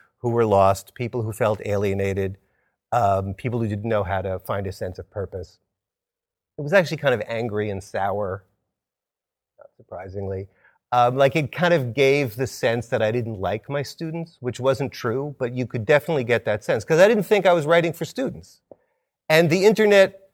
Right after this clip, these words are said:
this was in two thousand eight, and the internet found it, right? But, but it was actually students who found it, right? They started to, it became like this underground literature that was passed around among elite students at colleges.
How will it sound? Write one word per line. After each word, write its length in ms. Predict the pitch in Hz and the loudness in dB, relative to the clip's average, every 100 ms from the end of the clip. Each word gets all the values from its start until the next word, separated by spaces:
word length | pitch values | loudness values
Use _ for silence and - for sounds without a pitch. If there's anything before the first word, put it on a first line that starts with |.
| - | 0
this 140 | 170 | 0
was 140 | 185 160 | 2 2
in 80 | |
two 120 | 151 156 | 2 4
thousand 260 | 143 135 | 6 6
eight, 160 | 139 117 | 4 2
and 100 | 127 | -2
the 120 | 139 | 0
internet 420 | 160 160 160 147 | 0 2 6 4
found 460 | - - 123 127 123 | 4 2 4 4 2
it, 200 | 90 - _ | -4 -8 _
right? 280 | 123 113 113 - | 0 0 0 0
But, 360 | 139 135 - | -2 -2 -4
but 340 | 123 139 - _ - - - 127 - _ - | 4 4 4 _ -20 -20 -14 -12 -14 _ -4
it 100 | 151 | 0
was 140 | 151 | 6
actually 440 | 185 185 - 175 | 8 8 6 2
students 420 | 151 - 147 113 - | 0 -2 -2 -2 -8
who 80 | |
found 300 | 104 - - | -10 -12 -16
it, 100 | - _ - | -20 _ -8
right? 240 | 107 104 _ _ _ _ _ - | -6 -6 _ _ _ _ _ -4
They 80 | 139 | -2
started 580 | - - 160 170 165 | 0 6 8 8 4
to, 460 | - 156 139 135 131 | -2 -2 0 -2 -4
it 120 | - 123 | -10 -10
became 320 | 131 175 180 | -4 0 4
like 160 | 170 | 4
this 180 | 143 156 - | 2 -4 -4
underground 540 | 143 143 131 135 127 | -2 0 6 6 6
literature 400 | 120 117 123 101 | 2 0 -2 -6
that 140 | 95 | -4
was 140 | 95 98 | -6 -8
passed 360 | - 120 113 | -6 -6 -6
around 520 | - 98 101 92 90 - - | -6 -6 -6 -8 -14 -20 -12
among 380 | 120 110 104 107 | -4 -2 -2 -4
elite 280 | 131 123 127 | -4 -2 -4
students 520 | - 143 117 104 - - | -6 -6 -4 -6 -12 -16
at 140 | 107 - | -14 -4
colleges. 640 | 120 110 82 87 - | -2 -2 -6 -14 -20